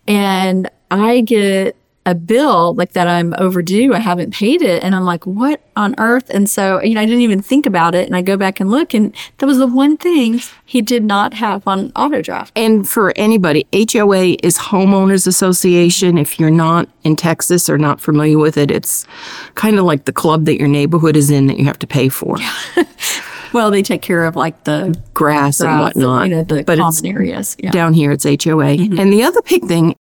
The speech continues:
Speaker 2: home security system. What is the password and how do you arm it and disarm it? We actually have our information on a little keypad. So when you come in,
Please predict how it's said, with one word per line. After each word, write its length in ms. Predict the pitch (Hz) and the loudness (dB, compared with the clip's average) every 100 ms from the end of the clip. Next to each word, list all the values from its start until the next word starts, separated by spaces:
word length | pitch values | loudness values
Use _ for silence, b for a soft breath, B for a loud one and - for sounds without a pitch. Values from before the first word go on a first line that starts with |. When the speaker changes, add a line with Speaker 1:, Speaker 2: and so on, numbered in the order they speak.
| - | -2
Speaker 2:
home 220 | 190 175 | 2 2
security 380 | - 151 165 143 | 2 0 0 2
system. 440 | 156 151 - 180 | 0 -4 0 2
What 180 | 175 240 | 4 4
is 160 | 392 403 | 2 2
the 80 | 427 | 0
password 600 | 330 277 294 - 170 156 | 2 2 0 0 0 2
and 160 | 170 | 2
how 180 | 196 214 | 2 2
do 80 | 240 | 4
you 260 | 240 208 - - | 4 2 -2 0
arm 260 | 190 208 220 | 2 4 2
it 160 | 185 - - | 0 -4 0
and 180 | 185 | 2
disarm 520 | 170 220 - 135 101 90 | 2 0 0 0 0 -4
it? 80 | - _ _ _ _ | -10 _ _ _ _
We 420 | - 180 214 254 254 | 0 4 4 2 2
actually 400 | 196 190 185 185 | 0 0 0 2
have 260 | 190 170 | 2 2
our 200 | 175 202 | 2 2
information 580 | 220 190 180 170 170 160 | 2 2 2 2 0 0
on 60 | 160 | 2
a 40 | 165 | 2
little 200 | 160 170 | 0 0
keypad. 580 | 202 208 190 - - | -2 -2 -2 -2 -4
So 140 | - 175 | -2 0
when 160 | 170 | 2
you 80 | 160 | 0
come 240 | - 170 180 | 0 0 2
in, 340 | 196 170 | 2 0